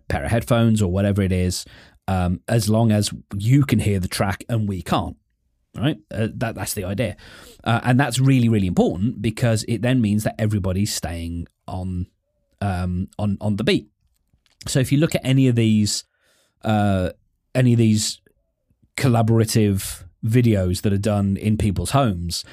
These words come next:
that are all edited together, uh, in case you didn't know, um, they're not done live.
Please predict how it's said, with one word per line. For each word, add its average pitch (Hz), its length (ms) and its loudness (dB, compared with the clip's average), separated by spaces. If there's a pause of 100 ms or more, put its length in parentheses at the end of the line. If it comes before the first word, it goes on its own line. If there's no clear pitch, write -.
(280)
that 104 240 -2
are 101 100 2
all 104 220 2
edited 113 360 -2
together, 85 580 -4 (340)
uh, 95 220 0 (200)
in 139 160 2
case - 360 -2
you 110 260 0 (120)
didn't 104 340 -2
know, 107 480 -4 (220)
um, 98 560 -2 (320)
they're 110 140 -4
not 113 360 0 (420)
done 95 520 -4
live. 76 500 -6